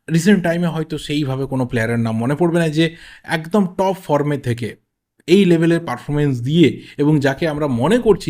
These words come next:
যে কোথাও সে গোল্ডেন বল জিততে পারে, তার সেই চান্সটা রয়েছে আগামী দুটো ম্যাচের পর। সেই জায়গা থেকে একটা প্লেয়ারকে যখন ইস্টবেঙ্গল সই করাচ্ছে তখন ইস্টবেঙ্গল সমর্থকরা এখান থেকে আশায় বুক বাঁধবে, কিন্তু সেটা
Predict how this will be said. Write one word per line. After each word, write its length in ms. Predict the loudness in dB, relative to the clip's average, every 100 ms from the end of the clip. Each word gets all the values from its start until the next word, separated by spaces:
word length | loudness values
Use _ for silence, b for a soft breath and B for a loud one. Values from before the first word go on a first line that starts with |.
| -2
যে 60 | -2 -2 _ -6
কোথাও 240 | -2 -2 -4
সে 80 | -4 -2
গোল্ডেন 300 | 0 2 0 0 -4
বল 160 | -2 -2
জিততে 240 | -2 -4 -6 -6
পারে, 140 | -10 -12 b b -6
তার 120 | -4 -2
সেই 120 | -2 -2
চান্সটা 360 | -4 -4 -2 2
রয়েছে 300 | 4 2 0 -10 -8
আগামী 200 | -4 -2 0
দুটো 140 | 2 2
ম্যাচের 300 | 0 -4 -6 -2
পর। 160 | 0 0 -2 B B B B -8
সেই 180 | -2 -2 0
জায়গা 200 | -2 -2 -2
থেকে 120 | -2
একটা 140 | -2 -6 -2
প্লেয়ারকে 340 | 0 0 -2 -2
যখন 220 | -4 -4 -6
ইস্টবেঙ্গল 360 | -6 -4 -2 -2 2
সই 140 | 2 2
করাচ্ছে 240 | -2 -4 -4
তখন 140 | -2 -2
ইস্টবেঙ্গল 300 | -4 -2 -2 -2
সমর্থকরা 360 | -8 -4 -4 -4
এখান 140 | -6
থেকে 120 | -6 -6
আশায় 220 | -4 -4 -2
বুক 140 | -2 0
বাঁধবে, 280 | -2 0 -2 -4 B B
কিন্তু 160 | -8 -4
সেটা 120 | -4